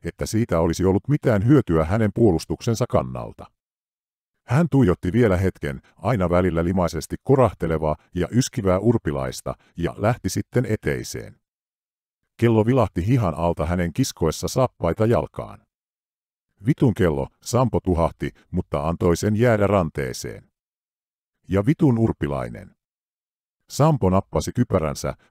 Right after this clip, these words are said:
paineli pihalle ja haki tunturi Tigerin tallista. Lämpötila oli pakkasen puolella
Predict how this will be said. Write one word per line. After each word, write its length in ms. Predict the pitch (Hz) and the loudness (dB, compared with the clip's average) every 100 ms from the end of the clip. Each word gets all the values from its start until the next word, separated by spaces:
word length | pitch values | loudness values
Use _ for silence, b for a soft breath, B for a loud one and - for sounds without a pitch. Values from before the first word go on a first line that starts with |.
| _ | _
paineli 360 | 95 92 87 80 | 0 2 0 0
pihalle 420 | 127 117 98 76 - _ | 0 2 0 -2 -6 _
ja 180 | 80 67 | -4 -4
haki 220 | - 131 - | -2 -2 -2
tunturi 380 | 107 92 90 85 | -2 -2 0 -2
Tigerin 520 | - 110 110 85 92 - | 0 0 0 0 -2 0
tallista. 580 | 95 60 57 - - - _ _ _ _ _ _ _ _ _ | 0 0 -8 -14 -18 -20 _ _ _ _ _ _ _ _ _
Lämpötila 520 | 113 156 - 87 80 | 0 0 0 -2 0
oli 160 | 80 82 | 0 0
pakkasen 480 | - 135 - 85 78 - | 2 0 0 -4 -4 2
puolella 400 | 117 82 78 | 2 4 0